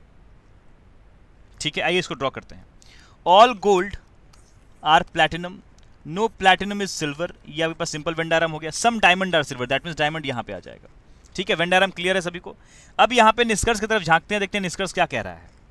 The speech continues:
पहला निष्कर्ष कहता है, "Some diamond are gold", कुछ डायमंड जो है वो गोल्ड हैं।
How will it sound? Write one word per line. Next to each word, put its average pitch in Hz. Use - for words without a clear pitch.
पहला 208
निष्कर्ष 254
कहता 208
है, 190
"Some 247
diamond 208
are 175
gold", 139
कुछ 226
डायमंड 185
जो 175
है 175
वो 202
गोल्ड 139
हैं। 104